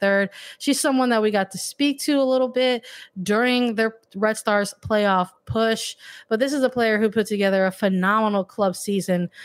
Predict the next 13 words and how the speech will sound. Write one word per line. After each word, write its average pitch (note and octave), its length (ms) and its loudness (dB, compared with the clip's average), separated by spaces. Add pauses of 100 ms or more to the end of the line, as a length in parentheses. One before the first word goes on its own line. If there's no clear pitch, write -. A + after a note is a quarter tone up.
(200)
with G3 200 2
the G3 80 2
Chicago F3+ 560 0
Red F3+ 240 0
Stars, F3+ 500 0 (360)
a F#3+ 80 0
team C#4+ 320 0
that G3+ 240 0
lost A3 360 2
Julie G#3+ 380 2
Ertz G3+ 420 0
within, F#3+ 600 0 (400)
uh, G3 80 0